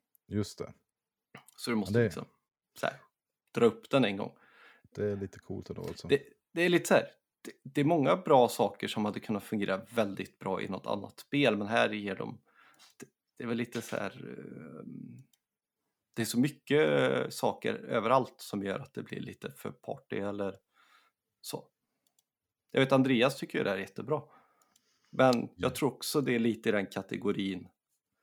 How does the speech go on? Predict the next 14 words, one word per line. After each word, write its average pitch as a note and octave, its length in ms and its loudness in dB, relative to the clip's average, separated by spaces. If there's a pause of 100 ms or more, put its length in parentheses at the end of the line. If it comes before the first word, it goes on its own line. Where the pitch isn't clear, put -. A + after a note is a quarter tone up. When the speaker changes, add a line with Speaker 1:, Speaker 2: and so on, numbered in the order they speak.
(380)
Speaker 2:
eh, - 300 -10
inte G#2 680 -4
när G2 220 -4
han G2 180 -2
ska - 200 -10
spela, F#2+ 720 -4 (1000)
vad A#2 100 0
heter G#2+ 200 0
det G2 60 2
när F#2+ 100 -2
man G2 240 -4
lägger G2 260 -6
järnväg F#2+ 760 -4
och G2+ 360 -6